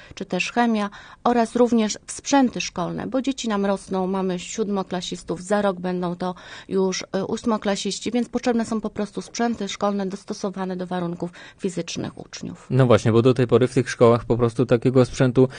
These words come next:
Speaker 2: nie było. Nauczyciele wcześniej, e, nie zgłaszali takiej potrzeby, ale no już, e, mamy, mm, szósty listopada, więc prawie dwa miesiące, ponad dwa miesiące już, e, po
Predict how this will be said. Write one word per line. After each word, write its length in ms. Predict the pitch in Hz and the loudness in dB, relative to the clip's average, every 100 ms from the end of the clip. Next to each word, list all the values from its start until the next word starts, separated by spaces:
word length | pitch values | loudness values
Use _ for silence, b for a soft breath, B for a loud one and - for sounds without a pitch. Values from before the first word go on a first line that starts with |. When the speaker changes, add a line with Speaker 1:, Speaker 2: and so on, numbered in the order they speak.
| B B | B B
Speaker 2:
nie 240 | 139 139 127 | 4 8 8
było. 460 | 120 120 131 139 120 | 10 10 10 8 6
Nauczyciele 600 | 131 135 131 135 143 131 | 4 4 4 4 8 8
wcześniej, 580 | 123 143 131 131 123 85 - 123 110 80 98 | 8 4 6 6 6 2 0 0 -2 -2 -2
e, 40 | |
nie 200 | 120 131 | 4 4
zgłaszali 520 | 135 135 131 135 123 | 8 6 8 6 4
takiej 260 | 117 117 117 | 4 2 2
potrzeby, 400 | 117 - 123 135 | 0 2 6 6
ale 240 | 131 135 | 6 6
no 180 | 123 127 123 | 4 0 0
już, 300 | 127 127 127 | 2 2 2
e, 40 | 131 120 | 2 2
mamy, 380 | 120 120 123 131 | 2 2 4 4
mm, 960 | 123 95 98 117 113 117 104 107 120 113 | 2 0 -4 -2 0 -2 -4 -4 -2 0
szósty 340 | - 127 - | 2 2 2
listopada, 640 | 123 117 - 120 120 120 139 B B B 107 | -2 0 2 4 6 4 2 B B B -8
więc 280 | 113 113 113 131 117 | 2 2 4 2 6
prawie 240 | 123 123 | 6 6
dwa 180 | 123 123 | 4 4
miesiące, 460 | 123 117 117 113 | 4 2 0 0
ponad 280 | 113 135 123 | 2 4 4
dwa 160 | 117 113 | 4 4
miesiące 460 | 113 113 117 113 | 4 2 -2 2
już, 260 | 117 113 - | 2 2 0
e, 140 | 117 113 | 0 2
po 360 | 120 113 113 | 4 6 6